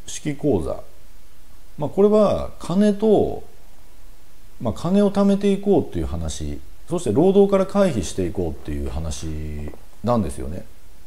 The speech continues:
それを二本立てで株式と実業っていう側面にスポットを当ててやってるわけだけど、これのエッセンスを、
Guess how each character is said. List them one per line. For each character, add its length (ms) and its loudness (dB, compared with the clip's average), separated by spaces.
そ 160 0
れ 60 2
を 160 6
二 120 4
本 200 2
立 160 2
て 80 0
で 380 2
株 260 0
式 220 -6
と 340 -6
実 280 -4
業 200 6
っ 20 -6
て 160 -2
い 60 0
う 40 -4
側 220 -4
面 220 -2
に 180 -6
ス 100 -8
ポ 140 2
ッ 80 0
ト 100 -2
を 60 -2
当 60 -4
て 100 -6
て 140 -6
や 120 0
っ 60 -4
て 80 -6
る 60 -4
わ 100 -4
け 60 -6
だ 100 -6
け 60 -6
ど、 240 -6
こ 140 4
れ 60 4
の 160 2
エ 140 8
ッ 40 4
セ 280 0
ン 80 4
ス 180 -2
を、 480 2